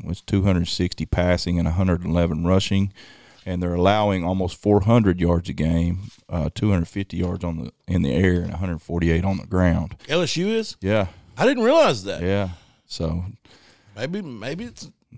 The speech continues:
Speaker 1: They
Speaker 2: maybe we're okay.
Speaker 1: I think they just played out of their mind
Speaker 2: They
Speaker 1: Saturday.
Speaker 2: did, yep.
Speaker 1: So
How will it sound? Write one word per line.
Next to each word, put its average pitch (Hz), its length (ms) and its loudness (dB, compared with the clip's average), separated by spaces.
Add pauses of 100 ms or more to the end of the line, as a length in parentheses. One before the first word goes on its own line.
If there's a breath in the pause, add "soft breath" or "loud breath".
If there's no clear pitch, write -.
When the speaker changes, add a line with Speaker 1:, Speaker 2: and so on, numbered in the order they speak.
Speaker 1:
They - 100 -10
Speaker 2:
maybe 202 100 -4
we're 240 240 -4
okay. 285 380 0
Speaker 1:
I 117 140 -2
think 117 240 -2
they 107 120 -2
just 101 240 -6
played 98 220 4
out 90 100 4
of 85 60 -6
their 87 80 -8
mind 85 380 -6
Speaker 2:
They - 100 -6
Speaker 1:
Saturday. 82 240 -10
Speaker 2:
did, 85 240 -18
yep. 85 220 -16 (100)
Speaker 1:
So - 320 -14